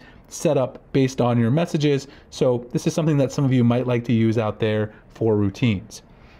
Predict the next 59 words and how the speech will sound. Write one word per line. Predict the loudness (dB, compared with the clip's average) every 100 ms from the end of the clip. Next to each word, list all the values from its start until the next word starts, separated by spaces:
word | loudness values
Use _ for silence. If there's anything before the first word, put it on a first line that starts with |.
| -20 -20 -4
Up | -2
next | 2 2 0 -6 -6
is | 0 2 0 -2
in | 0 2
the | 2
gallery | 0 0 0 2 2 2 -2 -8 -20
for | -2 0
video. | 0 0 2 4 2 2 0 0
This | -2 0
is |
a | 0
cool | 0 0 0
video | 2 2 2
feature. | 2 0 0 0
If | -2 0
you |
use | 2 2
the | 2
video | 0 2 2 2
player, | 0 -2 0 -2 -4 -14 -20 -6
and | 0
I | 2
loaded | 2 2
up | 0
a | 0
video | 2 2 2
here | 2 2
just | 0 -2
to | -4
show | -2 0
you | 0 2
guys, | 0 0 -4 -6 -14 -20 -20 -14 -4
if | 0
you | 2 2
open | -2 0 0 2
the |
video | 2 2 2 2 0
in | 2 2
the | 4
video | 2 2 0
player | 0 -2 0
by | 0
tapping | 0 -2 0 0
on | 2
the | 0
three | 2
dots | 2 0 -2 -2
menu, | 0 0 -4 -10 -20 -20 -10
open | -2 0 2
in | 2
the | 2
video | 2 2 2
player, | 0 0 2
this | 0 0
will | 0
let | 2 2
you | 0
double | 2 0 0
tap | -2 -2 -2 -2 -10